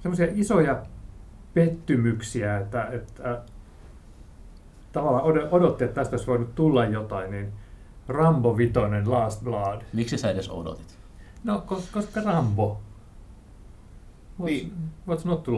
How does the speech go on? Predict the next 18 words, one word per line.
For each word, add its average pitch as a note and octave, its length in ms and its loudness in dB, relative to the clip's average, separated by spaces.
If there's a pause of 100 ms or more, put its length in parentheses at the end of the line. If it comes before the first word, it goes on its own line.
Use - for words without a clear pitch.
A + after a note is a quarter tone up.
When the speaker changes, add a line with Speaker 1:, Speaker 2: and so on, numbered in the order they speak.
Speaker 1:
like? - 260 -10
Speaker 3:
Niin, D3 220 -2
mäkin D#3 300 -4 (320)
Speaker 2:
Eka D3 40 -2
Speaker 3:
olen D3+ 100 2
sama-, - 240 6
Speaker 2:
Rambohan F#2+ 280 -2
on A#2 60 0
ihan G#2+ 100 0
Speaker 3:
samaa C#3+ 200 4
Speaker 2:
hyvä. C3+ 60 2
Speaker 3:
mieltä D3 220 0
Jounin C3+ 220 0
kanssa, A#2+ 240 0
että A#2 260 -4 (380)
se, A#2+ 180 -6 (100)
se B2 140 -8
tota, A#2 380 0